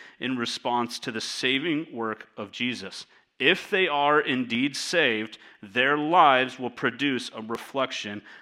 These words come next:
of Christ. It's a timely reminder because when people first hear of this concept of God's sovereignty, uh,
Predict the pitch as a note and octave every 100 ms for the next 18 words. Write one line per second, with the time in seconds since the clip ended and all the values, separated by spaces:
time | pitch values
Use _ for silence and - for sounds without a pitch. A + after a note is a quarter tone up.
0 | - A2 - B2 G2+ E2 - - _ _
1 | _ _ - - C#3+ - F3 G3+ G#3 G3+
2 | E3+ F3 G3 F3 C#3 C#3 C3+ D3+ C#3+ F3
3 | - - - - C#3+ D3 F3 G3+ G#3 F#3
4 | - - _ _ - - G3+ G3+ - -
5 | - G#3 F#3 E3+ D3 D#3+ - - F#3+ F#3
6 | E3 D#3 D3 A#2+ C#3+ D3 E3 - - E3
7 | D#3+ C3+ A#2 A#2 A2 A#2 - - - -
8 | C3